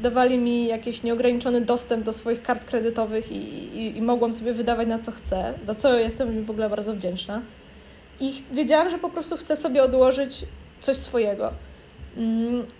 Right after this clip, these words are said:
a hostel wyszedł z tego, że tak naprawdę, no, miałam kilka możliwości. No właśnie mogłam pracować jako kelnerka, ale ja nie bardzo chciałam, bo to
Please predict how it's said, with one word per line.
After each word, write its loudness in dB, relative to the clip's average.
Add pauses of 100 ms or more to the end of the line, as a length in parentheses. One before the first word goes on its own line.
a 4
hostel 0
wyszedł -2
z -8
tego, 2
że 0 (240)
tak 2
naprawdę, 2
no, -4
miałam 0
kilka 2
możliwości. 0
No 0
właśnie 0
mogłam 4
pracować 2
jako -2
kelnerka, 2 (680)
ale 4
ja 4
nie 0
bardzo 2
chciałam, 2
bo 4
to 6